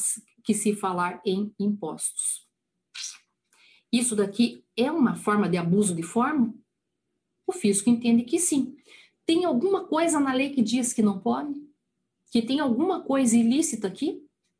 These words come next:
Não. É um abuso, mas tá lá. Agora,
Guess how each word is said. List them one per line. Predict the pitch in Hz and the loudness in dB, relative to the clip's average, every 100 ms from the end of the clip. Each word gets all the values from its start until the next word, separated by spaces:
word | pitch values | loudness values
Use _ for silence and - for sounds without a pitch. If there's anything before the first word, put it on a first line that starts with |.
| _ _ | _ _
Não. | 330 311 302 _ _ _ _ _ _ _ _ _ _ _ _ _ _ _ _ _ _ _ _ _ _ _ _ _ _ _ _ _ _ - | -4 -4 -4 _ _ _ _ _ _ _ _ _ _ _ _ _ _ _ _ _ _ _ _ _ _ _ _ _ _ _ _ _ _ 0
É | 233 | 2
um | 277 | 2
abuso, | 392 392 320 170 - - _ _ _ _ _ _ _ _ _ _ - | 2 4 4 0 -8 -16 _ _ _ _ _ _ _ _ _ _ -10
mas | 170 - | -8 -4
tá | 214 | -2
lá. | 269 233 - _ _ _ _ _ _ _ - - - - | -2 -4 -8 _ _ _ _ _ _ _ -20 -20 -20 -10
Agora, | 208 220 202 185 - - | -2 0 2 0 -4 -14